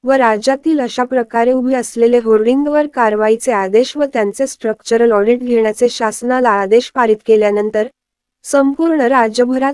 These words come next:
अशा प्रकारे उंच व मोठ्या प्रकारे उभे असलेल्या होर्डिंगची कायदेशीर व बेकायदेशीर सत्यता तपासणीचे आदेश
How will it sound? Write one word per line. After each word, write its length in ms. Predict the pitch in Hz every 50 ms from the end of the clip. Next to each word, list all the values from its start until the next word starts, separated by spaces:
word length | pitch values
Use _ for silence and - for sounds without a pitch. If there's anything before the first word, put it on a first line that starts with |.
| 285
अशा 260 | - 262 254 - 277 277
प्रकारे 460 | 269 254 226 208 - - 214 214 240
उंच 360 | 247 247 233 220 220 - -
व 100 | 269 285
मोठ्या 440 | 277 254 226 208 202 - - 262 285
प्रकारे 460 | 285 277 262 247 247 247 240 247 269
उभे 240 | 269 254 226 240 247
असलेल्या 480 | 233 214 - - 233 233 226 233 226 226
होर्डिंगची 640 | 220 220 214 208 214 226 233 247 247 247 - - 269
कायदेशीर 680 | 269 - 240 220 214 208 226 233 233 - 277 285 277 269
व 100 | 285 262
बेकायदेशीर 760 | 240 220 202 208 - 233 240 240 254 262 247 - 277 277
सत्यता 520 | 277 262 - 247 214 214 - 220 220 240 233
तपासणीचे 680 | 233 233 220 214 - 208 208 - 214 220 214 - 254
आदेश 480 | 226 208 202 196 208 220 226 - - -